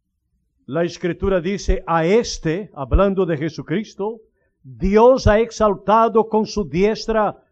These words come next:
por príncipe y salvador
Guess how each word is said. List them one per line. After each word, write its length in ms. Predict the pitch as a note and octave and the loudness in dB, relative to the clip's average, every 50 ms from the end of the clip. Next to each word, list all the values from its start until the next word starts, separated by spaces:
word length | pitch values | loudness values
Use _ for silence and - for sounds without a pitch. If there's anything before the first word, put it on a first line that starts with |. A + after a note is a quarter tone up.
| _ | _
por 360 | - F#3+ G#3+ - - - - - | 0 0 0 0 0 -4 0 4
príncipe 800 | - - A#3+ C4+ D4+ C4+ - - - D4+ C#4+ - - C#4+ C#4 C#4+ | 4 6 6 4 2 0 0 -2 -2 -2 0 2 4 4 4 4
y 100 | C4 G3 | 2 -2
salvador 920 | - - A#3 A3+ G3 F#3 F#3 F3 D#3+ G3 A3 B3 C4 C#4 D4+ C#4+ B3+ | -2 0 0 0 2 2 0 2 4 4 4 4 4 2 0 -4 -8